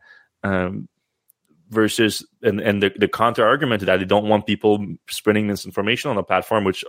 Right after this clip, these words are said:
no one wants really. But, uh, like, especially we, we, we are in the media industry, we're journalists here, so, like, <laughs> finding the right information is our job. So maybe they were a little bit biased about that, but I find it easier to, uh, go,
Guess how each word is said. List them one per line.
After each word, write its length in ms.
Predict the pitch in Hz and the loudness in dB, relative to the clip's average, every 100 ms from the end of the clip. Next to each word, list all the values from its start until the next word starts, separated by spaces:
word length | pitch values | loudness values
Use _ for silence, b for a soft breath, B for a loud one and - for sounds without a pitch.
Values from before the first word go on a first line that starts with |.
| _ - | _ -4
no 160 | 110 | 0
one 260 | 120 123 95 | 4 2 4
wants 340 | 95 151 160 | 2 2 0
really. 300 | 110 107 135 B B B B | 2 4 2 B B B B
But, 460 | 110 101 127 123 101 - _ | -14 -2 2 2 0 -8 _
uh, 380 | 110 104 101 98 - - - - _ - _ _ - 92 _ - | 4 4 4 -2 -6 -10 -12 -20 _ -20 _ _ -14 -14 _ 0
like, 280 | 120 113 107 b b b | 6 6 4 b b b
especially 380 | - 127 - 135 | 0 2 4 4
we, 200 | 98 98 | 6 4
we, 460 | 98 101 107 104 - | 2 -6 -2 -2 -2
we 180 | 107 101 | 2 4
are 160 | 98 | 4
in 120 | 101 - | 2 -6
the 60 | |
media 400 | 101 98 107 107 | -6 -2 2 2
industry, 320 | 98 101 - | 2 -2 -2
we're 140 | 98 92 | 2 2
journalists 420 | 87 98 98 92 | 4 4 2 2
here, 120 | 98 | 0
so, 160 | - 101 | 0 -2
like, 200 | 95 - - | -2 -6 -10
<laughs> 80 | - | -14
finding 520 | - - 113 110 113 | -10 -2 0 2 2
the 120 | 98 | 2
right 240 | 95 107 | 4 2
information 560 | 101 - 98 98 104 110 | 0 0 0 0 0 -2
is 140 | 95 | 0
our 100 | 92 | 0
job. 360 | 90 98 98 92 | 2 2 4 2
So 160 | - 92 | 0 -2
maybe 280 | 98 95 | 0 0
they 80 | 95 | 0
were 140 | 92 98 | 0 0
a 40 | |
little 180 | 95 95 | 2 0
bit 140 | 92 | 0
biased 360 | 92 95 101 - | 0 4 2 2
about 220 | 98 92 | 0 2
that, 280 | 107 120 - B B B - | 2 0 -4 B B B 0
but 120 | 101 | 2
I 100 | 101 | 2
find 300 | - 127 131 | 2 2 2
it 140 | 120 | 2
easier 520 | 120 151 113 107 104 | 2 0 2 2 2
to, 360 | 101 - 95 92 - _ _ _ _ - | 0 -4 -2 -2 -6 _ _ _ _ 0
uh, 220 | 92 92 | 0 0
go, 500 | 98 110 107 101 | 2 4 4 2